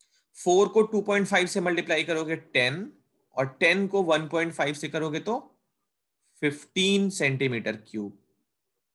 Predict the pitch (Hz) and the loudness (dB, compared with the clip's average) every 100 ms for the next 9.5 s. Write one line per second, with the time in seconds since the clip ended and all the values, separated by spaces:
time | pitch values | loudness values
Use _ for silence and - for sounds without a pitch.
0 | _ _ _ _ - 151 143 151 165 120 | _ _ _ _ -4 -2 0 2 2 2
1 | 127 160 156 139 135 123 123 - - 120 | 0 0 2 0 0 -2 -4 -4 -8 -4
2 | 104 101 98 - _ _ _ _ _ - | -4 -4 -8 -14 _ _ _ _ _ -2
3 | 165 185 165 160 160 170 185 131 127 127 | 0 0 2 2 2 0 0 0 0 0
4 | 139 185 285 - _ _ _ _ _ _ | -2 -4 -8 -14 _ _ _ _ _ _
5 | _ _ _ _ _ _ _ 127 127 175 | _ _ _ _ _ _ _ 0 2 2
6 | 240 - _ _ _ _ _ _ _ 139 | -2 -12 _ _ _ _ _ _ _ -2
7 | 131 - 101 - _ _ _ _ _ _ | 0 -2 -6 -8 _ _ _ _ _ _
8 | _ _ _ _ _ - 135 - 143 180 | _ _ _ _ _ -14 -4 2 2 2
9 | 160 185 180 196 | 0 0 0 2